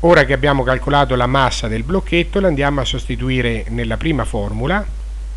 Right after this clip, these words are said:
insieme al calore specifico del rame, trecentottantasei joule su chilogrammo Kelvin. Questo lo troviamo sulle tabelle, calori specifici del rame, qui riporta trecentottantacinque,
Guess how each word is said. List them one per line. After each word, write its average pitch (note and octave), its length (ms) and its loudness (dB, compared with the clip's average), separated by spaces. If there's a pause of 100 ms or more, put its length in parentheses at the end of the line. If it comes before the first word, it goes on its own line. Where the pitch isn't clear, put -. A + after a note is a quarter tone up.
insieme E3+ 600 4
al C3+ 320 2
calore D3 340 4
specifico B2+ 640 0
del A#2+ 120 0
rame, G2+ 400 -4
trecentottantasei D3 920 -2
joule G3 360 2
su C#3+ 160 -2
chilogrammo A#2+ 540 0
Kelvin. G#2 540 -4 (480)
Questo C#3+ 300 0
lo B2+ 80 0
troviamo C3 400 2
sulle B2+ 260 0
tabelle, D#3 720 4
calori C3 340 0
specifici A2+ 880 -2
del A#2+ 180 -2
rame, A#2 640 0
qui D3 140 -2
riporta C3 500 0
trecentottantacinque, B2+ 1300 -2